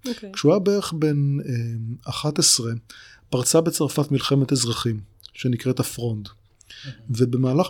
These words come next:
Speaker 2: מלחמת האזרחים הזאת, היו צריכים להבריח אותו מחוץ לפריז, ממש תוך כדי חשש לחייו.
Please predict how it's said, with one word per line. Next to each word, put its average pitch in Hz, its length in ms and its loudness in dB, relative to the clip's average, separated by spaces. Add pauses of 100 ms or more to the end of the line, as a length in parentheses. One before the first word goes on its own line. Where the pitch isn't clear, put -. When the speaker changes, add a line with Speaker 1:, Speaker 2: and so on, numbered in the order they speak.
Speaker 2:
מלחמת 196 340 2
האזרחים 151 560 2
הזאת, 135 340 2 (300)
היו 147 120 8
צריכים 180 300 2
להבריח 147 580 4
אותו 123 340 0 (100)
מחוץ 143 400 2
לפריז, 135 680 4 (380)
ממש 139 260 4
תוך - 200 0
כדי 143 220 4
חשש 131 380 0
לחייו. 117 420 0